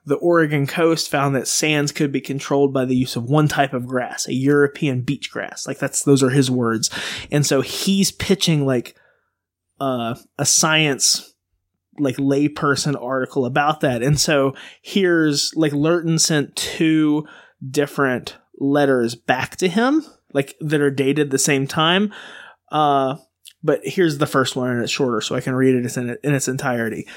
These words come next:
So June twenty-ninth, nineteen fifty-seven. "Dear Frank, control of sand dunes may be a story. It is fairly limited in appeal, but certainly worth trying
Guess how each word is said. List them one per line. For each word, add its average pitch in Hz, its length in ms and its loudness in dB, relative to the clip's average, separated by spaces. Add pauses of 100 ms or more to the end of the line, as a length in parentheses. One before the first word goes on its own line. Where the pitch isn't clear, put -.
So 147 140 2
June 175 240 2
twenty-ninth, 165 500 2
nineteen 147 280 -2
fifty-seven. 143 560 -4
"Dear 185 120 2
Frank, 139 400 -2 (340)
control 208 440 0
of 233 80 0
sand 196 320 2
dunes 160 180 0
may 147 160 2
be 160 160 2
a 147 60 0
story. 123 520 0 (260)
It 160 100 2
is 143 140 0
fairly 269 320 2
limited 196 500 2
in 160 100 0
appeal, 151 400 0
but - 160 -4
certainly 240 400 0
worth 165 300 0
trying 151 500 0